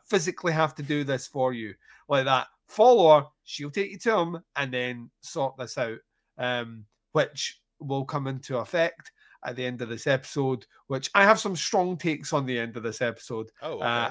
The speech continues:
Speaker 1: and it'll be interesting to see if we read the room the same way.
Speaker 2: All right. Um,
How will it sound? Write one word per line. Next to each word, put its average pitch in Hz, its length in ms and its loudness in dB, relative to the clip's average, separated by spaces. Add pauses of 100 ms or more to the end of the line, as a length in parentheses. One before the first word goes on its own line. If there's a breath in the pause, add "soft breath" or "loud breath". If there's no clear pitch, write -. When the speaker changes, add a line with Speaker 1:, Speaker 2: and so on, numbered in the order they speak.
Speaker 1:
and - 120 -14
it'll 127 120 -8
be 139 80 -2
interesting 135 360 -4
to - 40 -12
see 139 120 -6
if 131 100 -8
we 131 80 -6
read 117 260 -8
the 123 80 -14
room 113 200 -8
the 110 80 -14
same 110 220 -14
way. 101 60 -20 (360)
Speaker 2:
All 175 100 -8
right. 156 180 -12 (160)
Um, 139 560 -6